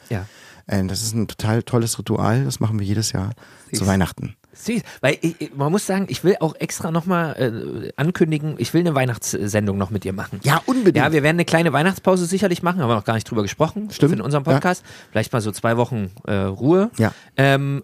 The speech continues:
Speaker 1: und, äh, d-, d-, die Sendung vor Weihnachten machen wir aber mal eine Weihnachtsfolge. Da sprechen wir mal übers Weihnachtsfest. Tipps und Tricks.
Speaker 2: Ja, also auf jeden Fall, das war eine schöne Frage, weil ich da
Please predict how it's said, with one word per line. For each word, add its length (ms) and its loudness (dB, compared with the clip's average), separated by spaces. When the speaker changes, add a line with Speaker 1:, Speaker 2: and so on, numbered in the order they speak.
Speaker 1:
und, 280 2
äh, 380 6
d-, 180 -8
d-, 180 -4
die 460 -2
Sendung 320 2
vor 160 -2
Weihnachten 280 -2
machen 160 -2
wir 40 -6
aber 120 0
mal 120 0
eine 120 -2
Weihnachtsfolge. 680 -6
Da 100 -4
sprechen 240 0
wir 80 0
mal 100 2
übers 240 -2
Weihnachtsfest. 720 -4
Tipps 320 -6
und 160 -6
Tricks. 420 -4
Speaker 2:
Ja, 200 2
also 200 4
auf 140 4
jeden 120 4
Fall, 140 4
das 160 0
war 80 4
eine 100 2
schöne 220 4
Frage, 400 2
weil 140 6
ich 100 0
da 120 0